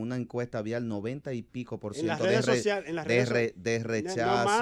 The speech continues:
Speaker 1: rechazo.
Speaker 2: más del noventa y tres punto cinco hasta donde
Speaker 1: Te
Speaker 2: yo
Speaker 1: escuchaba
Speaker 2: estuve.
Speaker 1: antes de anoche.
Speaker 2: Sí.
Speaker 1: Lo decíamos internamente, no
Speaker 2: Sí.
Speaker 1: fue en el aire.
Speaker 2: Ah, lo dec-, yo lo dije en el aire.
Speaker 1: Ah, fue en el aire,
Speaker 2: Sí,
Speaker 1: no
Speaker 2: yo lo dije en
Speaker 1: recuerdo.
Speaker 2: el aire, que la, en las redes sociales se estuvieron haciendo encuestas sobre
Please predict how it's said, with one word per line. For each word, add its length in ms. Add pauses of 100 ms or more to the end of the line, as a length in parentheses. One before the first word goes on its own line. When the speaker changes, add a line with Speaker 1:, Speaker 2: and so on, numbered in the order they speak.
Speaker 1:
rechazo. 200
Speaker 2:
más 320
del 200
noventa 400
y 300
tres 320
punto 400
cinco 340
hasta 140
donde 280
Speaker 1:
Te 100
Speaker 2:
yo 60
Speaker 1:
escuchaba 340
Speaker 2:
estuve. 180
Speaker 1:
antes 20
de 120
anoche. 340
Speaker 2:
Sí. 60
Speaker 1:
Lo 100
decíamos 340
internamente, 600
no 100
Speaker 2:
Sí. 60
Speaker 1:
fue 100
en 80
el 120
aire. 320
Speaker 2:
Ah, 120
lo 180
dec-, 220
yo 140
lo 100
dije 200
en 100
el 100
aire. 320
Speaker 1:
Ah, 160
fue 120
en 40
el 100
aire, 140
Speaker 2:
Sí, 80
Speaker 1:
no 60
Speaker 2:
yo 100
lo 100
dije 180
en 80
Speaker 1:
recuerdo. 180
Speaker 2:
el 60
aire, 260
que 180
la, 340
en 140
las 160
redes 220
sociales 500
se 80
estuvieron 400
haciendo 300
encuestas 580
sobre 580